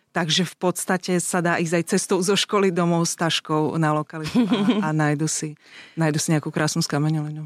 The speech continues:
Speaker 2: Ale nie každý s tou skamenelinou, e, začne výskum.
Speaker 1: Presne tak, presne tak.
Speaker 2: Poďme úplne na začiatok možno tohto výskumu.
Speaker 1: Mhm.
Speaker 2: Tá základná otázka asi je, že prečo práve tieto, aj keď vieme, že vlastne v tvojom obore tak, e, za-, sa zaoberáte výskumom rôznych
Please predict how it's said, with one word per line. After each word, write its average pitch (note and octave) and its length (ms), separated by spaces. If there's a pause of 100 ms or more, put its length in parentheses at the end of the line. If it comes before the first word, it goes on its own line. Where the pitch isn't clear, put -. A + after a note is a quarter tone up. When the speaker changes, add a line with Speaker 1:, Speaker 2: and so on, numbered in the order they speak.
(160)
Speaker 2:
Ale F3+ 240
nie F#3 100
každý F#3 300
s F#3 80
tou F3+ 100
skamenelinou, E3 920
e, - 180 (380)
začne D#3+ 420
výskum. D3+ 540 (420)
Speaker 1:
Presne E3+ 320
tak, C3+ 240
presne E3 240
tak. C#3+ 240
Speaker 2:
Poďme A#3+ 240
úplne A3+ 240
na C#3+ 160
začiatok F3+ 400
možno E3+ 240
tohto E3+ 240
výskumu. A#3 640
Speaker 1:
Mhm. G3+ 320
Speaker 2:
Tá F3+ 160
základná F#3 400
otázka F3+ 400
asi F#3+ 160
je, E3+ 160
že - 20
prečo F3 380
práve E3+ 240
tieto, D3+ 320
aj E3 80
keď E3 140
vieme, F3+ 260
že D#3+ 160
vlastne D3+ 320
v D#3 80
tvojom E3+ 320
obore D#3+ 400
tak, D#3 260
e, D3+ 220
za-, D3+ 160
sa D#3 160
zaoberáte D#3 480
výskumom D#3 640
rôznych E3 720